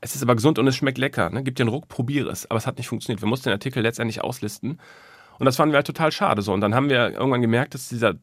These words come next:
Trend nach den Green Smoothies da ist. Dann haben wir die halt gemixt und haben da auch wieder festgestellt, und das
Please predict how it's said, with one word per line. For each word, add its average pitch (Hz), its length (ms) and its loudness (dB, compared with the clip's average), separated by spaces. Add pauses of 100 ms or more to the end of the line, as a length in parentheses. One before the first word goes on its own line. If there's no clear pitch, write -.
(140)
Trend 117 540 -2
nach 117 140 -2
den 113 140 -2
Green 113 200 -2
Smoothies 156 480 -6
da - 280 4
ist. - 360 -6 (640)
Dann 113 160 4
haben 120 100 4
wir 117 80 4
die 110 100 2
halt 101 140 2
gemixt 104 360 -2
und 123 100 2
haben 113 180 4
da 98 200 4
auch - 140 -2
wieder 143 160 2
festgestellt, 160 600 -4
und 117 80 0
das 104 260 -2